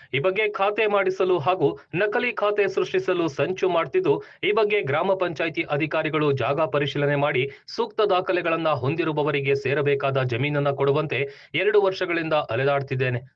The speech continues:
ಆದ್ರೆ ಇಲ್ಲಿಯವರೆಗೂ ಕೂಡ ಕೆಲಸ ಆಗಿಲ್ಲ. ಅದರ ಜೊತೆಗೆ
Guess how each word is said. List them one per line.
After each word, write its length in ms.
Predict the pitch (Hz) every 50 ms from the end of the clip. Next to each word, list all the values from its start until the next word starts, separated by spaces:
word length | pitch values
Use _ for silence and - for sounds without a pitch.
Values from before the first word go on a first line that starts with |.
| _ -
ಆದ್ರೆ 540 | 113 139 139 143 127 143 - - - - - 131
ಇಲ್ಲಿಯವರೆಗೂ 580 | 151 190 202 202 190 190 190 185 185 180 160
ಕೂಡ 180 | - 170 170 165
ಕೆಲಸ 400 | 156 131 - 123 135 143 139 160 151 139 -
ಆಗಿಲ್ಲ. 320 | 120 131 135 139 139 135 135 127 - - _ _ - 104
ಅದರ 240 | 113 120 170 165
ಜೊತೆಗೆ 600 | 165 151 165 - 196 170 156 143 156 - - _